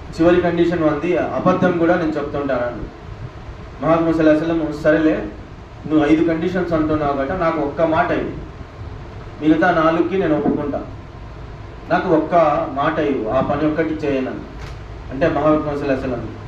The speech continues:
ఆ మాట అడిగినప్పుడు ఆ వ్యక్తి అంటాడు, "సరే, మీరు నా అన్ని కండిషన్స్ ఒప్పుకున్నప్పుడు నేను మీ యొక్క ఒక్క కండిషన్ని ఒప్పుకోవాలి, ఏం పెద్ద కథ లేని." సరే అని ఒప్పుకుంటాడు. "ఏమైంది కండిషన్ చెప్పండి?" అంటే,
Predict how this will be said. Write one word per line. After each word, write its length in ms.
ఆ 80
మాట 280
అడిగినప్పుడు 540
ఆ 120
వ్యక్తి 320
అంటాడు, 300
"సరే, 220
మీరు 360
నా 60
అన్ని 360
కండిషన్స్ 440
ఒప్పుకున్నప్పుడు 720
నేను 120
మీ 200
యొక్క 200
ఒక్క 300
కండిషన్ని 580
ఒప్పుకోవాలి, 720
ఏం 100
పెద్ద 260
కథ 160
లేని." 320
సరే 200
అని 180
ఒప్పుకుంటాడు. 440
"ఏమైంది 400
కండిషన్ 500
చెప్పండి?" 340
అంటే, 320